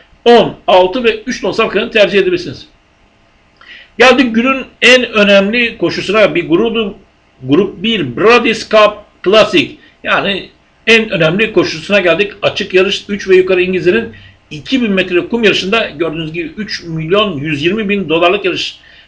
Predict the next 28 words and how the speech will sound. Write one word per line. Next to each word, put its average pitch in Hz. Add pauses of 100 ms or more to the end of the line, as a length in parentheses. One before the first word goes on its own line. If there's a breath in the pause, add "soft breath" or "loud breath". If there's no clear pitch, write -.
(120)
Bilmiyorum, 247
bu 190
daha 226
önce 247
sanki 240
bana 214
daha 247
fazla 220
bir 170
ikramiye, 185 (200)
beş 190
altı 208
milyon 226
dolar 240
gibi 180
görüyordum 156
ama 262 (360 soft breath)
ben 240
mi 240
yanılıyorum? 226 (340)
İkramiyesi 170
mi 220
düştü 202
veya 185
ben 196
belki 156 (240)
o 147
şekilde, 135